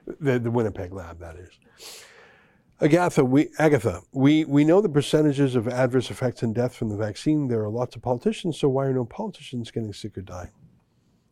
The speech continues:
I don't know, and maybe they haven't, just haven't said so. I don't know. Maybe they haven't. Hyper Chat from Roasty, end the divide. We need We Are Canadian shirts.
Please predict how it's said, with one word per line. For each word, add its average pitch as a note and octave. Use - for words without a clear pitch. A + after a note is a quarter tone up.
I D3+
don't E3
know, F#3
and G#2+
maybe C3
they B2+
haven't, A#2+
just A2
haven't A2+
said C#3
so. F#3
I A#2+
don't D3+
know. C3
Maybe A#2+
they C3
haven't. D3
Hyper C#3+
Chat D3
from C3
Roasty, C#3+
end D#3+
the D3+
divide. C#3
We C3
need C#3
We B2+
Are B2+
Canadian B2+
shirts. -